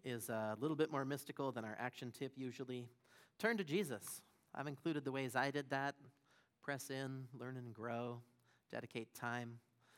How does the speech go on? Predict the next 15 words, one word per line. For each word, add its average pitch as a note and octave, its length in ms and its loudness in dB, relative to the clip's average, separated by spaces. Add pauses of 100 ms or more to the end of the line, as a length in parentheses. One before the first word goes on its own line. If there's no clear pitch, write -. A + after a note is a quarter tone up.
(200)
But C#3 140 -4
you E3+ 120 4
might E3 200 4
know C#3 180 4
there's A#2+ 220 0
another A2+ 280 -2
way G#2+ 360 -4 (260)
that G2+ 220 -6
works A2 240 -6
for A2 140 -6
you A2+ 260 -4
to A#2+ 100 -12
turn A2+ 300 -6
to A2 80 -10
Jesus. A#2 580 -6